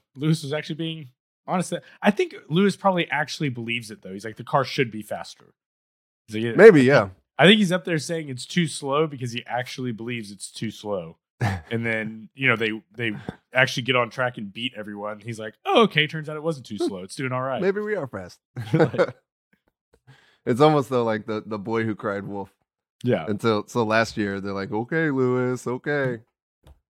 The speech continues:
Speaker 1: Yeah. George is gonna be over
Speaker 2: Well
Speaker 1: there going, "Red Bull's breaking the regulations."
Speaker 2: Yeah, right?
Speaker 1: They're like, uh, uh,
Speaker 2: You little
Speaker 1: "George, we just asked you about their car."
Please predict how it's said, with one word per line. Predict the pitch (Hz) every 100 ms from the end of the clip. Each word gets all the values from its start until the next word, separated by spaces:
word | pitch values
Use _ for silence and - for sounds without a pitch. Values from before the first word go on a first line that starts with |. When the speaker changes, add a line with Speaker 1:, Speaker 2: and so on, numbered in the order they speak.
| _ 113
Speaker 1:
Yeah. | - _ _ _ _ _ _ _ _ _
George | 123 127
is | 113
gonna | 135 120
be | 117
over | 117
Speaker 2:
Well | 135
Speaker 1:
there | 117
going, | 113 113
"Red | 151 202
Bull's | 214 180
breaking | 202 196 196
the | 175
regulations." | 180 175 175 180 - 160 156 - - _ _ _ _ _ _ _ _ _
Speaker 2:
Yeah, | 117 131 113
right? | 110 127 139 - _ _
Speaker 1:
They're | 104
like, | 92 -
uh, | 101 98 113
uh, | 101
Speaker 2:
You | 113
little | 107 107
Speaker 1:
"George, | 139 123
we | 120
just | 127
asked | 127 131 -
you | 135
about | 117 117
their | 110
car." | - 117 104 90